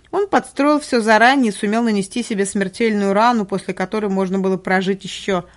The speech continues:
несколько минут, распустив слух о своей гибели от руки убийцы. Вы скажете, неимоверно трудно так точно рассчитать последствия пистолетного выстрела,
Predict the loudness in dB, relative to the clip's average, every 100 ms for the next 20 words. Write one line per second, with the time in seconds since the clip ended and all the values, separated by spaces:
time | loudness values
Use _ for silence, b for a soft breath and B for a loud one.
0 | b b b b b -2 0 0 -2 0
1 | 2 2 0 -2 -4 -4 -6 -4 -6 -4
2 | -4 -2 -4 0 0 2 0 2 0 0
3 | -2 -2 -2 0 0 -4 -6 -10 -10 -12
4 | b b b b b _ _ -4 -4 2
5 | 2 2 0 0 0 0 0 0 0 0
6 | -2 0 0 2 0 0 -2 0 0 0
7 | -2 -2 -4 -6 -2 -2 0 -4 -2 -4
8 | -4 -6 -6 -8 -4 0 0 -2 -2 0
9 | 0 0 -2 -6 -4 -4